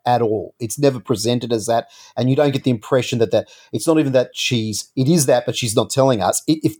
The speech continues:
that doesn't feel like that at all. That as amicable as any breakup can be is what this is. It's just si-, simply they, for what she wants to do with her career and her creativity, this, this marriage just wasn't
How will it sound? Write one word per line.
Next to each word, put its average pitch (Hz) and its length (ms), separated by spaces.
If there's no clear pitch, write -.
that 151 160
doesn't 139 200
feel 131 160
like 117 160
that 110 160
at 107 80
all. 101 260
That 107 140
as 127 160
amicable 143 500
as 117 160
any 135 140
breakup 123 460
can 107 180
be 110 400
is 110 260
what 107 240
this 110 240
is. 104 300
It's - 120
just - 320
si-, - 440
simply 170 580
they, 123 340
for 131 120
what 143 180
she 190 220
wants 175 260
to 156 80
do 135 100
with 127 140
her 123 160
career 110 440
and 120 100
her 117 220
creativity, 110 840
this, 120 320
this 120 300
marriage 104 300
just 107 180
wasn't 104 340